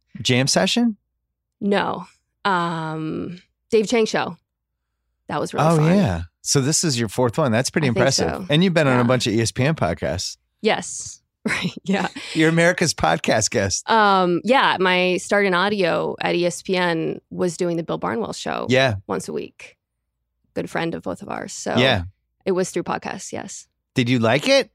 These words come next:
Speaker 1: Or were you like, "What the hell's going on?"
Speaker 2: The Bill Barnwell Show?
Speaker 1: No, just
Speaker 2: Or
Speaker 1: doing a podcast.
Speaker 2: podcasting in general. No, I liked it a lot. I mean, at E S P N, I, then I transitioned to doing more radio, but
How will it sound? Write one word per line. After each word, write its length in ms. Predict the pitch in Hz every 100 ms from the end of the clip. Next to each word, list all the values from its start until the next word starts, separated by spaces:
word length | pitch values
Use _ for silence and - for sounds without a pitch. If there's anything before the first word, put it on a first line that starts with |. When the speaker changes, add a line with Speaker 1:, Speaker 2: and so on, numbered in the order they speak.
| -
Speaker 1:
Or 160 | 127
were 140 | 117 127
you 100 | 123
like, 220 | 117 110
"What 100 | 117
the 100 | 113
hell's 200 | 113 107
going 260 | 113 110 107
on?" 260 | 104 85 - - _ _
Speaker 2:
The 60 | 233
Bill 120 | 220
Barnwell 340 | 208 208 262 294
Show? 240 | - 180
Speaker 1:
No, 60 | 143
just 180 | 160
Speaker 2:
Or 40 | 170
Speaker 1:
doing 200 | 160 135
a 60 |
podcast. 420 | 117 170 - 208 202
Speaker 2:
podcasting 380 | 196 - 202
in 100 | 185
general. 480 | 190 190 196 170 92 -
No, 200 | 262 392
I 60 |
liked 300 | 294 277 311
it 60 | 233
a 20 |
lot. 320 | 190 220 -
I 80 | 147
mean, 340 | 185 185 175 175 _ _ _ _ _ _ _ _ -
at 120 | 214
E 80 | 202
S 160 | 196
P 120 | 233
N, 160 | 214 190
I, 100 | 180
then 180 | 190 226
I 140 | 208
transitioned 480 | 185 - 196 185 190
to 60 | 175
doing 200 | 180 175
more 160 | 165 165
radio, 460 | 240 247 170 170
but 240 | 165 170